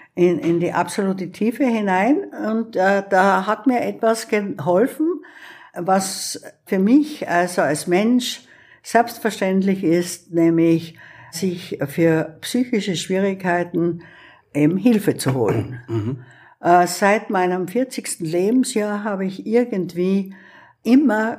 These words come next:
Speaker 1: Kontakt, äh, zu Psychologen gehabt, ja. Also nicht nur Kontakt, sondern ich habe da zum Beispiel die Transaktionsanalyse, die habe ich drei Jahre durchgemacht, ja. Also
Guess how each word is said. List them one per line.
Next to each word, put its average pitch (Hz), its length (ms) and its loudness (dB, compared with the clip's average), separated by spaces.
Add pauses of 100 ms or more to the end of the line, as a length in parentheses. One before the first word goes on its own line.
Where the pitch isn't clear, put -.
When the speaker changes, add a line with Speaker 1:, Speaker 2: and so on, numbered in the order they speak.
Speaker 1:
Kontakt, 175 840 -2
äh, 156 160 -2
zu 160 200 -6
Psychologen 165 800 2
gehabt, - 520 -6 (160)
ja. 180 360 -2 (480)
Also 175 300 2
nicht 202 320 2
nur 196 140 0
Kontakt, 185 560 -2
sondern 190 300 -2
ich 175 180 -4
habe 190 180 -4
da 175 320 0 (300)
zum 165 140 -4
Beispiel 165 500 0
die 151 500 2 (880)
Transaktionsanalyse, 190 1120 2
die 175 120 -4
habe 160 140 2
ich 156 140 -4
drei 135 280 2
Jahre 156 500 0
durchgemacht, 170 880 -2
ja. 196 400 0
Also 165 280 0